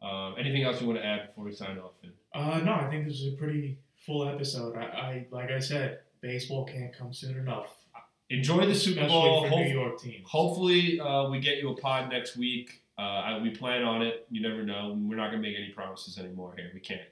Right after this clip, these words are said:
Speaker 1: We're, we're two grown men here. We have, we have adult things to do. We, we don't have time to produce free content for you,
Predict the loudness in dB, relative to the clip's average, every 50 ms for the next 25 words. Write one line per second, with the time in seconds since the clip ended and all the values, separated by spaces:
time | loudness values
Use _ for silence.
0 | _ -16 -14 -12 -10 -10 -10 -10 -10 -8 -8 -6 -2 -2 -2 0 2 2 2 4
1 | 2 2 0 2 2 2 0 0 -2 -4 -4 -2 -2 -2 -4 -6 -6 -4 -4 -2
2 | -2 -4 -4 -2 0 0 0 0 -2 0 0 0 0 -2 -4 -6 -4 -6 -6 -6
3 | -6 -6 -6 -4 -2 -2 0 0 0 -2 -2 -2 -2 0 0 0 -2 -4 -6 -10
4 | _ _ _ _ _ -16 -8 -4 -2 -2 0 -2 -2 -4 -2 -2 -2 -2 -2 -4
5 | -4 -4 -4 -4 -6 -6 -6 -6 -8 -8 -8 -8 -10